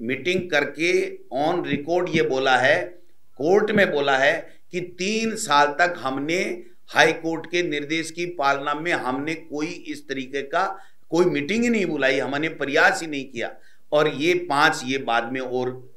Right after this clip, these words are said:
चले गए। और देश के प्रधानमंत्री ने भी इसके बाबत क्या-क्या झूठ बोला, हम एक वीडियो के माध्यम से दिखाएंगे, उसके बाद में हर्षवर्धन जी और, अ, अ,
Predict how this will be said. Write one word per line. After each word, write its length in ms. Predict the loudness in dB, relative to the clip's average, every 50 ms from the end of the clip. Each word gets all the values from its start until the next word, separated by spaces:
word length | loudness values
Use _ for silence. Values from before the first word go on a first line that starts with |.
| -18 -10 -4
चले 260 | -2 0 0 0 0
गए। 200 | -2 -4 -6 -8 -8 -14 -16 -16 -16 -10 -6 -4
और 180 | -4 -4 0
देश 260 | 0 2 2 2 2 0
के 120 | 0 -2
प्रधानमंत्री 840 | -2 -2 -4 -4 -2 0 0 0 2 0 -2 -2 -4 -4 -4 -4
ने 120 | -4 -4 -6
भी 180 | -6 -6 -8
इसके 240 | -10 -10 -8 -6 -4
बाबत 440 | 0 2 2 2 2 -2 -4 -4 -4
क्या-क्या 360 | 0 0 2 2 4 4 4 4
झूठ 220 | 4 2 -2 -2
बोला, 460 | -2 -2 -2 2 2 2 0 0 -4 -10 -14 -14 -8 -4
हम 160 | -2 0 0
एक 160 | 0 -2 -2 -6
वीडियो 300 | -8 -6 -4 -2 -4 -2
के 140 | -2 -2 0
माध्यम 360 | 0 0 0 0 -2 -4 -4
से 140 | -4 -6 -8
दिखाएंगे, 680 | -8 -8 -8 -4 -4 -4 -2 -2 -2 -2 -2 -2 -4 -10 -14 -18 -18 -16 -12 -8
उसके 320 | -8 -8 -4 0 0 0
बाद 340 | 2 4 4 4 2 2 2
में 240 | 0 0 0 0 -2 -2
हर्षवर्धन 540 | -4 -4 -2 0 -2 -2 0 0 -2 -4 -2
जी 140 | -2 -2
और, 240 | 0 0 0 0 0
अ, 240 | -2 -2 0 0 0
अ, 480 | 0 -2 -6 -6 -4 -4 -4 -6 -8